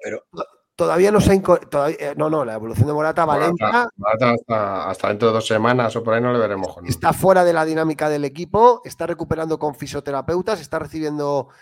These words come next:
Speaker 2: eh, masajes, fisios, tratamiento, ¿vale?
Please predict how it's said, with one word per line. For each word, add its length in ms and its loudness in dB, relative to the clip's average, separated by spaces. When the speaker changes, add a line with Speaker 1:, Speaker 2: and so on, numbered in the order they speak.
Speaker 2:
eh, 800 -6
masajes, 800 -4
fisios, 720 -2
tratamiento, 840 0
¿vale? 380 -2